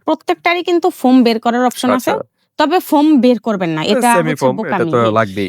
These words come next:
Speaker 1: এটা হচ্ছে আপনার মাস্টার কালার হবে, ইয়েলো, এটা আর কি, ইয়েলো
Speaker 2: হুম।
Speaker 1: কালার। তারপরে এই যে জলপাই কালার হবে। এই যে দেখেন, কোন, খুব সুন্দর সুন্দর কালারগুলো
Speaker 2: প্রত্যেকটা
Speaker 1: দেখেন।
Speaker 2: কালারেই কিন্তু খুব
Speaker 1: অসাধারণ,
Speaker 2: আকর্ষণীয়
Speaker 1: মানে
Speaker 2: কালার।
Speaker 1: কালারগুলা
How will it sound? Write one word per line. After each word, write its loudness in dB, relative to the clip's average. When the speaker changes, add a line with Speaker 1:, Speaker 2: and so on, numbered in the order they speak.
Speaker 1:
এটা 2
হচ্ছে 0
আপনার 2
মাস্টার 2
কালার 0
হবে, 0
ইয়েলো, 4
এটা -2
আর 0
কি, -2
ইয়েলো 2
Speaker 2:
হুম। -8
Speaker 1:
কালার। 0
তারপরে -2
এই 4
যে 2
জলপাই 0
কালার 0
হবে। 0
এই 0
যে 2
দেখেন, -2
কোন, -4
খুব -2
সুন্দর 0
সুন্দর 0
কালারগুলো -2
Speaker 2:
প্রত্যেকটা -2
Speaker 1:
দেখেন। -2
Speaker 2:
কালারেই 0
কিন্তু -4
খুব -4
Speaker 1:
অসাধারণ, -2
Speaker 2:
আকর্ষণীয় 0
Speaker 1:
মানে -2
Speaker 2:
কালার। 0
Speaker 1:
কালারগুলা 0